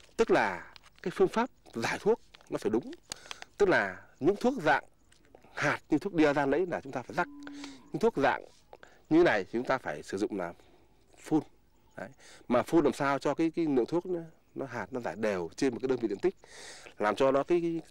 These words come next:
thuốc nó thấm đều trên cái đối tượng dịch hại thì trừ nó mới có hiệu quả. Đấy là bốn đúng. Cho nên là trong suốt quá trình sử dụng và bảo vệ thực vật là phải lúc nào phải dùng thuốc bốn đúng.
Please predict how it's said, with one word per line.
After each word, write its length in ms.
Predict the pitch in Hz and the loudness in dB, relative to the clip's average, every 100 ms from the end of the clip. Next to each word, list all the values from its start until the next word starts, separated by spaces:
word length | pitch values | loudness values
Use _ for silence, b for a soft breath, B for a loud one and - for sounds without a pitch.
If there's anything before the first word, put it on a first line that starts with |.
| - | -4
thuốc 220 | 196 220 | 0 0
nó 80 | 175 - _ _ _ _ _ - | -2 -6 _ _ _ _ _ -6
thấm 120 | 165 - | -4 0
đều 220 | 120 95 | 2 2
trên 220 | - 131 | 0 0
cái 280 | 147 147 143 | 0 -4 -2
đối 120 | 135 | -2
tượng 200 | 170 123 | 0 -2
dịch 120 | 98 - | -2 -10
hại 180 | 98 - _ _ B B B | -14 -14 _ _ B B B
thì 140 | - | -8
trừ 140 | 98 107 | -4 -4
nó 160 | 101 | -4
mới 100 | 113 - | -6 -8
có 60 | |
hiệu 120 | 139 - | -10 -8
quả. 260 | 73 65 - _ - | -10 -12 -16 _ -4
Đấy 120 | 139 | -2
là 80 | 151 | -2
bốn 200 | 120 151 | -2 0
đúng. 180 | 156 277 B B B | -2 -4 B B B
Cho 80 | - | 0
nên 120 | 147 | 0
là 60 | 127 | 2
trong 220 | 156 147 | 0 0
suốt 200 | - 233 - | -2 -4 0
quá 100 | 202 | 0
trình 180 | 143 107 | 0 -2
sử 140 | 104 | -2
dụng 120 | 104 - - - | -2 -4 -14 -14
và 100 | 98 | -8
bảo 120 | 92 | -6
vệ 140 | 95 101 | -4 -6
thực 140 | 98 | -6
vật 100 | 98 - | -10 -8
là 120 | 90 | -8
phải 340 | - - - - | -6 -8 -8 -6
lúc 120 | 151 | -2
nào 180 | 120 87 | -2 -4
phải 100 | 92 | -10
dùng 120 | 90 | -10
thuốc 140 | 110 | -8
bốn 120 | 131 | -8
đúng. 120 | 135 | -6